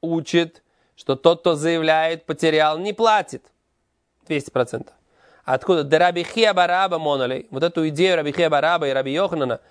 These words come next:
что лжевор платит и четыреста, и пятьсот от-, процентов. Откуда он выучит? Омар лехо и кейшев. Он скажет, что это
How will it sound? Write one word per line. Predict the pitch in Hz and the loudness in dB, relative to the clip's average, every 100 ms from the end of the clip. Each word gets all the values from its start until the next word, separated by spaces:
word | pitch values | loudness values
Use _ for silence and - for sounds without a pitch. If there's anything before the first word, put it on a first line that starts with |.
| _ _ _ | _ _ _
что | - - 147 135 127 123 _ _ - | -20 -2 2 4 2 -2 _ _ -8
лжевор | 131 139 131 190 170 170 185 | -4 -2 2 2 2 0 -2
платит | 160 160 156 - | 2 0 0 -6
и | 151 | -8
четыреста, | - 170 156 147 | -2 -2 0 -2
и | |
пятьсот | 139 139 - 175 131 - _ _ _ _ - | -2 -6 2 2 2 -6 _ _ _ _ -2
от-, | 147 - _ | -2 -2 _
процентов. | - 147 160 151 120 120 - | 0 0 2 0 0 -10 2
Откуда | 160 160 202 196 156 | 2 2 -4 2 2
он | 139 | 0
выучит? | 120 101 - 151 _ _ _ _ _ _ _ - | -4 -8 -10 -14 _ _ _ _ _ _ _ -2
Омар | 143 165 | 0 2
лехо | 170 170 220 269 240 220 220 - | 0 0 0 2 2 0 -2 -4
и | 185 | -6
кейшев. | - 233 233 - 135 - _ _ _ _ _ _ _ _ | 2 2 2 -4 -6 -6 _ _ _ _ _ _ _ _
Он | 151 170 | -2 -2
скажет, | - 240 240 | 2 0 0
что | 185 185 | -4 -2
это | 196 202 180 | 2 4 2